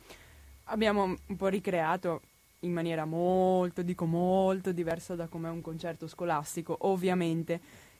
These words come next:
ehm, un evento di questo tipo, che sarà proprio,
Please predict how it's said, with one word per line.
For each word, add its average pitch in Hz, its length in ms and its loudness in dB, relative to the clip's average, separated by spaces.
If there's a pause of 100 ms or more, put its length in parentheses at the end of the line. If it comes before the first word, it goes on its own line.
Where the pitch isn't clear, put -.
ehm, 190 580 0
un 208 160 0
evento 196 500 0 (360)
di 214 320 -4
questo 196 320 0
tipo, 175 300 -4
che 175 100 -6
sarà 185 240 0
proprio, 170 440 -2